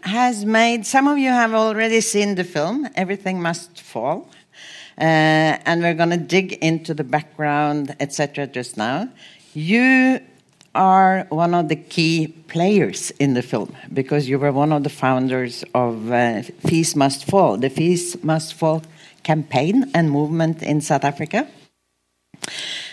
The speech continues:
Now, I've been waiting to welcome you to one of the few countries in the world where education is free.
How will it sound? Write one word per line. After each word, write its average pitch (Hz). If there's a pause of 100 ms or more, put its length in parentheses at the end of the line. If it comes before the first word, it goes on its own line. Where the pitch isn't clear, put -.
(160)
Now, 233 (760)
I've 214
been 226
waiting 247
to 254
welcome 196
you 156
to 180
one 196 (220)
of 170 (160)
the 160
few 240
countries 214 (100)
in 170
the 160
world 147
where 151
education 151
is 135
free. -